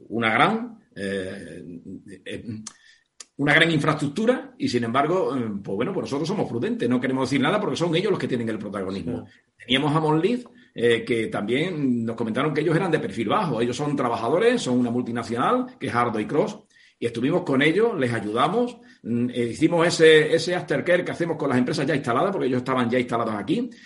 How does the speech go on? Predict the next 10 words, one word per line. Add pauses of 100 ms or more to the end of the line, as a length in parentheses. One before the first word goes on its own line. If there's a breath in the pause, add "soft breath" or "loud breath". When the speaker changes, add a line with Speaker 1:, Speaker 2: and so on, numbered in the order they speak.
(160 loud breath)
Speaker 1:
tenían
una
inversión
que
en
principio
se
iba
para
Portugal,